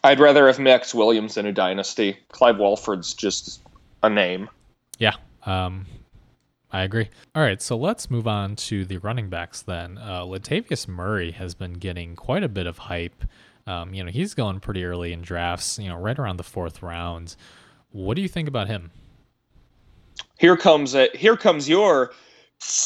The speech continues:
Speaker 1: ah, Dunkin' Donuts hot take of the week.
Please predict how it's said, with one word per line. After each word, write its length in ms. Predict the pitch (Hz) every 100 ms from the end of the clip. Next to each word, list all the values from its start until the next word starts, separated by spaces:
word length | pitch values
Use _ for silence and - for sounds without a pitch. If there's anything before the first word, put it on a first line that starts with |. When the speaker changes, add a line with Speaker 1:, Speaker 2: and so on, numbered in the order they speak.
| - - -
Speaker 1:
ah, 1040 | - 113 107 101 98 - - - - - - _ -
Dunkin' 360 | 180 170 160
Donuts 520 | 151 165 165 120 - - _
hot 360 | - 175 151 -
take 320 | 165 180 -
of 80 | 131
the 80 |
week. 420 | 123 190 117 -